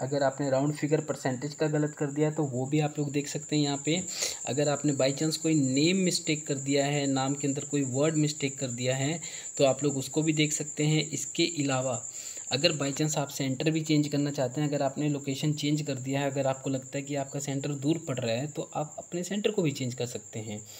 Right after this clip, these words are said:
ठीक है। ये तमाम तरह के correction है जो आपको यहाँ पे मिलता है। कब तक? सात सितंबर से लेके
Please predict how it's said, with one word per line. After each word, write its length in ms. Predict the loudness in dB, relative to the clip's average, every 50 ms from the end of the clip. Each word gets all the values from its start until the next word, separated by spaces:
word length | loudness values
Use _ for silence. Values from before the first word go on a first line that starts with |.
| -18 -18 -16 -10 -6
ठीक 120 | -2 0
है। 80 | 0 0
ये 120 | 2 0 -2 -2 0
तमाम 260 | 0 0 2 2 0
तरह 160 | 0 0 -2 -2
के 80 | -2 0
correction 460 | 2 2 2 2 0 -2 -2 0 0
है 140 | 0 0 0
जो 160 | 0 -2 -2 -2 -2
आपको 480 | -4 -4 -4 -6 -6 -2 0 0 0 0
यहाँ 300 | -2 -4 -4 -4 -4 -4 -2 -2
पे 100 | -2 0
मिलता 420 | 0 0 -2 -4 -6 -2 -2 0
है। 140 | 2 2 0
कब 160 | 0 -2 -6 -6 -4 -2
तक? 180 | -2 -2 -2 -4 -12 -14 -12 -12 -14 -12 -8
सात 420 | -6 -4 0 2 2 2 2 0 -4
सितंबर 560 | -2 -2 -2 -2 0 0 2 2 2 2 0
से 140 | 0 -2 -2
लेके 580 | -2 0 -2 -2 -4 -4 0 2 2 2 2